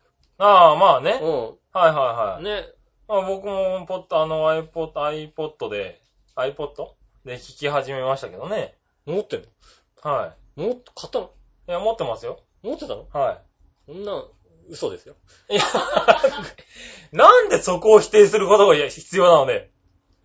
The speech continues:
Speaker 2: こいつがも-、
Speaker 1: そこは否定しなくていいでしょ、別に。
Speaker 2: こいつが持ってるであろうポットは、
Speaker 1: うん。
Speaker 2: 象印ですよ。
Speaker 1: 象印じゃねえよ。
Speaker 2: 愛とかじゃないですよ。
Speaker 1: 象印じゃねえよ。
Speaker 2: タイガーとかですよ。
Speaker 1: タイガーだよな、多分な。
Speaker 2: タイガーとか象印。
Speaker 1: 違う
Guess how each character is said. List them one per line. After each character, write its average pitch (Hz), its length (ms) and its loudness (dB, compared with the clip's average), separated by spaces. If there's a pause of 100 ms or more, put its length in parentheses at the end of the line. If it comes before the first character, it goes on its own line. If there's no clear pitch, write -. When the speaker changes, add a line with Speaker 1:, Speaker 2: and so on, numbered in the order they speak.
(140)
Speaker 2:
こ 359 260 4
い 349 80 0
つ 381 140 -4
が 381 160 8
も-、 381 100 2
Speaker 1:
そ 392 60 6
こ 403 60 0
は 392 100 2
否 - 120 -8
定 381 300 0
し 349 140 -8
な 370 120 2
く - 60 -14
て 202 140 4
い 202 40 0
い - 20 -2
で 165 80 -6
し 147 60 -4
ょ、 131 60 -2
別 123 120 -8
に。 320 60 4
Speaker 2:
こ 349 120 6
い 359 40 -2
つ 359 100 -12
が 370 120 0
持 370 160 -2
っ 370 100 -10
て 330 220 -6
る 302 280 -10
で 285 140 2
あ 302 120 6
ろ 349 180 2
う 294 140 -4
ポ 311 140 2
ッ 311 120 -16
ト 269 140 -2
は、 214 560 2
Speaker 1:
う 330 80 4
ん。 - 20 -2
Speaker 2:
象 - 0 -
印 311 240 0
で 160 100 -4
す 135 80 -14
よ。 139 120 -4 (280)
Speaker 1:
象 - 240 6
印 262 360 -4
じ - 60 -8
ゃ - 220 -4
ね 190 100 4
え - 20 4
よ。 285 100 6
Speaker 2:
愛 359 320 6
と 220 140 4
か 185 100 2
じ 170 60 -2
ゃ - 20 0
な 247 140 4
い 190 60 2
で - 40 -6
す 156 80 -12
よ。 165 140 -6 (540)
Speaker 1:
象 262 360 6
印 277 340 -2
じ 143 100 -2
ゃ 131 100 2
ね 175 80 0
え 214 40 0
よ。 277 60 6
Speaker 2:
タ 381 120 6
イ 339 100 6
ガ 285 140 8
ー 202 60 6
と 180 120 0
か 135 80 0
で - 80 -2
す - 20 2
よ。 233 60 6
Speaker 1:
タ 254 120 6
イ 214 100 2
ガ 139 180 4
ー 113 40 -4
だ 110 140 -4
よ 123 80 -6
な、 151 120 -6
多 131 140 -2
分 120 160 -8
な。 175 100 2
Speaker 2:
タ 330 140 4
イ 302 60 -4
ガ 214 100 -4
ー - 20 -6
と 180 80 -6
か 165 120 -2
象 240 200 6
印。 220 180 -8
Speaker 1:
違 - 40 -6
う - 20 2